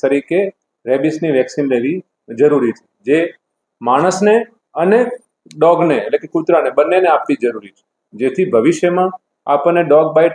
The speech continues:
થાય છે, કૂતરું કરડે છે, આપણું પાળેલું કૂતરું, તો બી એનાથી આપણે નુકસાન ન થાય એનું આપણને સાવચેતી મળી રહે છે. બીજી હોય છે પોસ્ટ એક્સપોઝર પ્રોફાઇલેક્સિસ,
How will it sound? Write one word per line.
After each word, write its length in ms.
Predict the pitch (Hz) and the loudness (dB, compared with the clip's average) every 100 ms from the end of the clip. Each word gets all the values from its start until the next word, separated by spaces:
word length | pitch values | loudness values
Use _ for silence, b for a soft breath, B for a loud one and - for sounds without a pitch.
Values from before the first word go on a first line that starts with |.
| - | 2
થાય 180 | 170 175 | 2 2
છે, 160 | 123 | -2
કૂતરું 360 | - 135 156 156 | -8 -6 -4 0
કરડે 260 | 143 156 | 2 2
છે, 120 | 156 139 | 2 2
આપણું 280 | 123 160 | 2 -2
પાળેલું 480 | 147 139 147 185 185 | 0 2 4 4 2
કૂતરું, 360 | 156 139 113 - _ _ _ | 0 -8 -12 -20 _ _ _
તો 120 | 151 156 | 0 2
બી 120 | 175 | 2
એનાથી 320 | 156 160 160 | 2 0 2
આપણે 260 | 147 160 151 | 0 0 -6
નુકસાન 400 | 127 - 156 147 | -6 -4 -4 0
ન 180 | 147 | 0
થાય 240 | 156 127 107 - | 0 -2 -6 -10
એનું 280 | 120 139 135 | -8 -4 -4
આપણને 380 | 113 127 131 139 | -4 -8 -8 -6
સાવચેતી 540 | - 117 117 120 117 | -2 0 0 -6 -6
મળી 220 | 107 101 | -8 -8
રહે 140 | 92 90 | -10 _
છે. 160 | _ _ _ _ _ _ _ _ | _ _ _ _ _ _ _ _
બીજી 220 | 131 147 190 | -6 2 4
હોય 160 | 185 | 4
છે 120 | 185 | 2
પોસ્ટ 380 | 208 - 202 202 | 0 2 0 2
એક્સપોઝર 440 | 160 - 156 143 143 135 127 - | -2 0 0 2 0 -2 -8 -6
પ્રોફાઇલેક્સિસ, 720 | 135 135 131 117 117 107 - | -2 2 2 2 -2 -8 -12